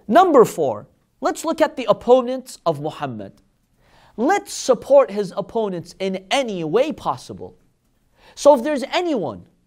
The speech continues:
from anywhere who has enmity with Muhammad, let's support them. Let them try to bring him down.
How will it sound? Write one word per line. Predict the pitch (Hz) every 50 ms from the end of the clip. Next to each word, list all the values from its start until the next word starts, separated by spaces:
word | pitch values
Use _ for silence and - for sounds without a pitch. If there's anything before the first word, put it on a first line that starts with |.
| _ _ _
from | - - 262 277
anywhere | 277 277 320 320 277 233 190 156 131 110 90 101 - _ _ _ _ _ _ _ _ _ _
who | - 240 233
has | 240 262 277 277 262 214 202 208 -
enmity | 262 302 294 269 240 226 - - - 220
with | 208 185 170
Muhammad, | 147 143 139 - - 143 135 113 110 127 131 - - _
let's | - 185 247 - -
support | - 214 - - - 139 104 - -
them. | - - - _ _ _ _ _ _ _
Let | - 254 277 277
them | 247 233 214
try | - - 214 202 196
to | 185
bring | 156 151 160 151 127
him | 123 117 98 95
down. | 98 73 53 -